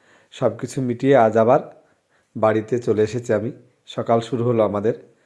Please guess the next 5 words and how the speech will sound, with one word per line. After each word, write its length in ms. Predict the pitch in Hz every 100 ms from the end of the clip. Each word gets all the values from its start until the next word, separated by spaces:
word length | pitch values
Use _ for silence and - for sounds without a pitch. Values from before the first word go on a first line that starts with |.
| _ _ _ _ _ _ _ _ _ _ _ _ -
দুষ্টুমি 400 | 113 120 - 120
খুনসুটি 500 | 120 127 117 127 120
দিয়ে। 380 | 107 113 127 - _ _ _ _ _ _ _ _ _ _ _ _ _ _ _ _ _ _ _ _ _ _
সকাল 380 | - 123 120 117
থেকেই 500 | 131 120 120 123